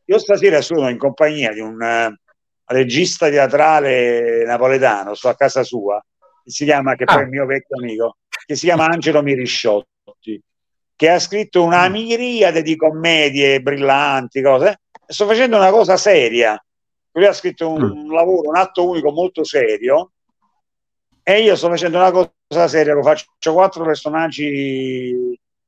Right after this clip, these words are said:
Speaker 1: seri e drammatici, e anche fra l'altro poco, po-, proprio poco, poco comici, assolutamente,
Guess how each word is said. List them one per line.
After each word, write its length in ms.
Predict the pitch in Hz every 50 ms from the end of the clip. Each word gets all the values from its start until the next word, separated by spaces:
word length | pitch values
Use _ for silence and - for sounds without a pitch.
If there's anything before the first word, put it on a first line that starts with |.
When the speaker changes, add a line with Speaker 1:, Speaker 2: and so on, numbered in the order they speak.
| _ _ _ _ _ _
Speaker 1:
seri 920 | - - - - - - - - - - - 208 233 247 240 226 196 175 170
e 60 | 156
drammatici, 840 | 139 139 156 160 160 165 175 208 233 240 226 196 156 156 131 - 151
e 40 | 156
anche 360 | 170 208 240 226 _ - 165
fra 160 | - - 151
l'altro 380 | 147 175 196 180 - - 143 -
poco, 420 | - 160 160 165 165 - - 156 -
po-, 220 | - 156 147 139
proprio 400 | - - 247 254 - 185 156 - _
poco, 340 | - 226 233 - - 165 -
poco 320 | - 196 190 - - 143
comici, 420 | - 175 160 110 104 104 - - 123
assolutamente, 840 | 123 - - - 175 185 185 180 180 175 160 120 - 143 127 -